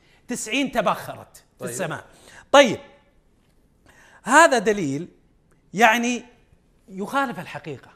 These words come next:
Speaker 2: وش الحقيقة؟ عطنا الرقم الحقيقي اللي أنت تقوله.
Speaker 1: الرقم الحقيقي هو مية وأربعة وثلاثين. يعني هذا يدلك أنه هو الإعلام، هو الإعلام.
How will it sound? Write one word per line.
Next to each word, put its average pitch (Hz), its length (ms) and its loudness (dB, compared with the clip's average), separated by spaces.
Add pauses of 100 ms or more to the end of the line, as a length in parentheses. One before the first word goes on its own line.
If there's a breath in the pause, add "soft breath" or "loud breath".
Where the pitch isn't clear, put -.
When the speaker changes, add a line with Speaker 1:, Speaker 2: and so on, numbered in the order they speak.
(100)
Speaker 2:
وش 170 180 -14
الحقيقة؟ 151 460 -12
عطنا 175 260 -8
الرقم 143 340 -8
الحقيقي 131 640 -14
اللي 156 200 -10
أنت 156 140 -14
تقوله. 131 380 -10
Speaker 1:
الرقم 427 300 -2
الحقيقي 330 460 -4
هو 285 120 -4
مية 285 280 -4
وأربعة 214 300 -6
وثلاثين. 170 480 -10
يعني 311 300 -2
هذا 320 180 2
يدلك 285 460 -6
أنه 254 200 -6
هو 262 260 -2
الإعلام، 220 540 -4
هو 208 160 -4
الإعلام. 147 460 -8